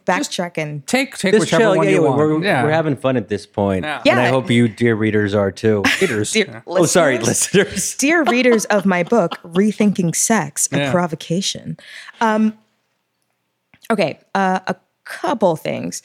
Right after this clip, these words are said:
Speaker 2: So just to finish what I was saying to Demir, and actually, I will also recommend one review of the book that came out just today as we were recording. It's in City Journal. It's by Tara Isabella Burton.
Speaker 1: Hmm.
Speaker 2: And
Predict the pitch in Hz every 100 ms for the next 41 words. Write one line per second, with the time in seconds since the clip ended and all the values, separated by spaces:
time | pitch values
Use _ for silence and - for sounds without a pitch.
0 | - - - - 247 247 - 247 240 214
1 | - - _ _ _ 202 196 190 185 -
2 | 165 160 156 156 170 147 147 - _ _
3 | - 190 180 196 202 247 226 - _ _
4 | 220 240 262 220 214 240 196 190 170 156
5 | 156 - - 160 156 156 156 - 170 165
6 | 151 143 143 131 - 147 139 - _ -
7 | 165 151 - 156 - 143 139 131 - _
8 | _ _ - 156 143 - 151 139 135 143
9 | 156 147 143 - 143 151 196 226 - 160
10 | 156 - 226 214 196 180 170 - 151 -
11 | 147 - 170 160 160 160 160 147 147 139
12 | 143 - 127 127 117 - _ - 165 160
13 | 151